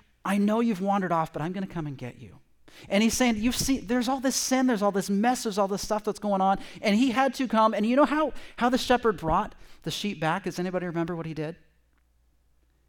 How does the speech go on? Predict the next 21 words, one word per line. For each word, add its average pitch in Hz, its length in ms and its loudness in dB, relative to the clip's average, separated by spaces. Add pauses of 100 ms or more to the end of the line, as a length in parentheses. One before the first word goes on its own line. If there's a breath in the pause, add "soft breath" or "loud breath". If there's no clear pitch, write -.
(180)
He 143 60 -10
picked 190 260 -10
him 170 100 -4
up 156 120 -4
and 139 100 -10
put 143 120 -8
him 127 100 -8
on 123 80 -10
his 117 100 -12
shoulders. - 520 -18 (1080 loud breath)
"I'm 151 140 -4
gonna 147 160 -4
pick - 320 -8
you 180 120 -4
up 165 160 -4
out 135 160 -6
of 127 60 -12
this 131 160 -12
mess. 127 300 -8
I 170 120 0
know 214 380 2